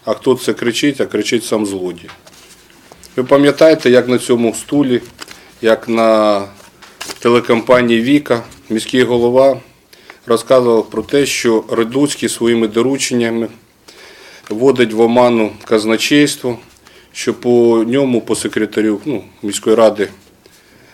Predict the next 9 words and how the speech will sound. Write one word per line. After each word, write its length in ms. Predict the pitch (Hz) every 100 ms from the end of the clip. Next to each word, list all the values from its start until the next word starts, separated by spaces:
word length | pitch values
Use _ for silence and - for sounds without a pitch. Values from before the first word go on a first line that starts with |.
| _
е, 260 | 110 107 104
відкрити 400 | 117 - - -
кримінальні 600 | - 120 113 117 120 113
провадження, 840 | 107 120 123 143 151 127 127 123 117 - _ - _ _
що 200 | - 110
людина 480 | 113 113 113 110 104 - _ _ _ _ - - -
буде 240 | 117 113 117
нести 380 | 117 117 - 110
повну 500 | - 127 117 110